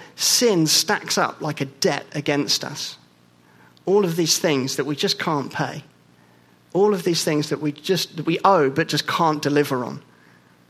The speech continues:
And suppose the manager just lowers the debts. But here's the good news. Jesus comes and he eradicates the debts. He just deals with it. It's done. He pa-,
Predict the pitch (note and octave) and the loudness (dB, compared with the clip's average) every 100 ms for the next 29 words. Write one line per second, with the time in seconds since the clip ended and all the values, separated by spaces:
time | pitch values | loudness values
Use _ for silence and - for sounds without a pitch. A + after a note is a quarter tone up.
0 | _ _ _ _ _ _ _ _ _ _ | _ _ _ _ _ _ _ _ _ _
1 | _ - _ _ _ _ _ _ _ - | _ -20 _ _ _ _ _ _ _ -2
2 | E3+ G3 - A#3 G3+ - - - - - | 0 0 4 6 6 2 -6 -18 -20 -20
3 | - - E3+ F#3+ G#3 F3+ D3 C#3 D#3+ F3 | -20 -2 2 4 4 2 0 0 2 4
4 | D3+ C#3 D#3 C#3 - - - - - _ | 2 0 0 -2 -2 -4 -4 -8 -20 _
5 | _ _ _ _ D#3+ F#3+ G3 - D#3 C#3+ | _ _ _ _ 0 0 0 -2 -2 -2
6 | D3 D3 - - F3+ A3 - C#3+ - C3 | -4 -8 -10 -2 2 2 2 -2 -2 -4
7 | C3 C3 - - _ _ _ _ _ _ | -4 -6 -8 -12 _ _ _ _ _ _
8 | _ _ - D3+ C#3+ C#3 C#3+ D3+ D#3 D3+ | _ _ -2 0 0 -2 -2 0 0 0
9 | - C3 - C#3 C3+ C#3 - - - - | -4 -6 -8 -10 -8 -10 -10 -12 -14 -20
10 | - - - - - - _ _ - - | -20 -20 -20 -20 -20 -20 _ _ -20 -20
11 | - E3 F#3 - - G#3 G3 - C#3 B2+ | -6 -4 -2 -2 4 6 6 2 -2 -4
12 | - _ _ _ _ - - D#3+ C#3 - | -8 _ _ _ _ -4 0 0 -2 -10
13 | - _ _ _ _ _ _ _ _ _ | -20 _ _ _ _ _ _ _ _ _
14 | - - - - B3 A3+ - G#3 | -20 -18 -6 0 0 0 -2 -2